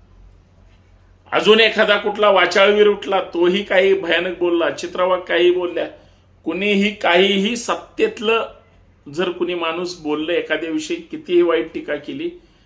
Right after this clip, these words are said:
महाराष्ट्रभर आंदोलनं झाली, रस्त्यावर येऊन झाली, कायदेशीर लढाईच्या संदर्भात झाली, आणि तरीही सरकार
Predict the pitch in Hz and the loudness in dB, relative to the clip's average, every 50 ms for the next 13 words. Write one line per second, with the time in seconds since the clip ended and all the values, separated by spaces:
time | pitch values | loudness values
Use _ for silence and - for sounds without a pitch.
0 | _ _ _ _ _ _ _ _ _ - 110 123 143 175 185 190 190 190 - 202 | _ _ _ _ _ _ _ _ _ -10 -4 0 2 2 2 2 2 0 0 0
1 | 196 190 185 180 180 180 180 175 175 175 175 170 170 170 170 160 151 156 170 175 | 2 2 4 4 4 2 2 0 0 0 0 0 0 0 0 -2 0 0 0 -2
2 | 185 - - - _ _ _ - 147 147 151 - - 170 165 170 185 175 175 175 | -2 -4 -8 -16 _ _ _ -8 -6 -6 -6 -4 -2 0 0 2 2 4 4 4
3 | 175 175 170 165 151 147 156 170 175 170 - - - - 143 147 151 160 160 - | 4 2 -2 -2 -2 -2 -2 -4 -4 -4 -6 -8 -6 -2 0 0 0 -2 -4 -6
4 | - 180 - 175 170 165 160 156 147 151 151 151 151 156 156 151 180 170 - - | -6 -6 -4 -2 0 0 0 0 0 -2 -4 -2 -2 -4 -4 -6 -8 -10 -10 -10
5 | 143 143 143 139 139 143 143 139 143 139 135 131 156 175 180 - - _ _ _ | -10 -8 -8 -8 -6 -8 -8 -8 -10 -10 -8 -8 -10 -10 -12 -16 -20 _ _ _
6 | _ _ _ _ _ _ _ _ _ _ _ _ _ _ _ _ _ _ _ _ | _ _ _ _ _ _ _ _ _ _ _ _ _ _ _ _ _ _ _ _
7 | _ _ _ _ _ _ _ _ _ _ _ _ _ _ _ - 120 135 131 - | _ _ _ _ _ _ _ _ _ _ _ _ _ _ _ -16 -14 -14 -14 -8
8 | - 135 139 156 180 202 208 202 - 208 180 180 175 - 190 185 190 | -4 0 2 4 4 4 4 2 2 2 2 2 2 0 -2 -2 -2